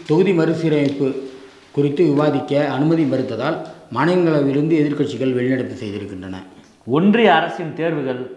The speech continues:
Speaker 2: அனைத்து மொழிகளிலும் நடத்த வேண்டும் என்று மக்களவை செயலகத்திற்கு நாடாளுமன்ற திமுக குழு தலைவர் கனிமொழி கடிதம் ஒன்றை அளித்துள்ளார்.
Speaker 1: தமிழ்நாட்டில் நடத்துகின்ற கே வி பள்ளிகள்,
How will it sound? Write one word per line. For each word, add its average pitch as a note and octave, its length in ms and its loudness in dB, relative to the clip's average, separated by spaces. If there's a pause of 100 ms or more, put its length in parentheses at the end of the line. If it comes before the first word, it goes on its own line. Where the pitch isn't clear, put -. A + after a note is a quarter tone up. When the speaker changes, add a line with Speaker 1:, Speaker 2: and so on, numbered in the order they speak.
Speaker 2:
அனைத்து F#3 440 -2
மொழிகளிலும் E3 520 2
நடத்த D3 340 0
வேண்டும் C3+ 280 -2
என்று A#2+ 480 -4 (240)
மக்களவை F3+ 500 2
செயலகத்திற்கு C3+ 960 -2
நாடாளுமன்ற D3 840 2
திமுக D3+ 440 -2
குழு A#2+ 200 -6
தலைவர் A#2 560 -4 (340)
கனிமொழி D3+ 540 0
கடிதம் D#3+ 400 2
ஒன்றை C3+ 260 -2
அளித்துள்ளார். G#2+ 540 -4 (540)
Speaker 1:
தமிழ்நாட்டில் G3+ 580 4
நடத்துகின்ற D3+ 640 2 (120)
கே F3+ 260 6
வி F3+ 60 0
பள்ளிகள், D3 400 4